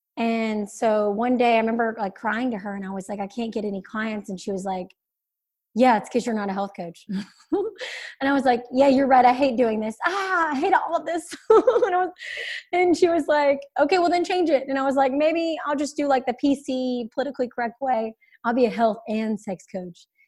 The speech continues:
And so I tried to do that for a while, and that was kinda B S. But I think I did that just because I was really afraid to talk about all the stuff I'm talking about now.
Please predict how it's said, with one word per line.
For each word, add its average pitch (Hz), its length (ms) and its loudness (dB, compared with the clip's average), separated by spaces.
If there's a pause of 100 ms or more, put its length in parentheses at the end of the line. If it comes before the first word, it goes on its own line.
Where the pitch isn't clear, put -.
(220)
And 226 360 0
so - 140 2
I 240 60 6
tried 262 280 2
to 240 60 0
do 220 80 -2
that 214 180 0
for 208 80 -2
a 196 60 0
while, 196 300 0
and 196 100 -4
that 214 120 0
was 220 120 -2
kinda 220 220 -6
B 202 220 -2
S. 196 360 -2
But 214 240 -2
I 233 80 -2
think 269 220 -2
I 240 80 2
did 226 240 -2
that 214 200 0
just 214 240 -10
because 220 240 -4
I 208 80 0
was 214 200 -2
really 220 220 0
afraid 220 360 4
to 214 80 0
talk 226 280 0
about 202 200 2 (480)
all 220 160 4
the 226 80 -2
stuff 220 220 -2
I'm 202 100 -6
talking 214 200 -2
about 190 180 -4
now. 208 180 -6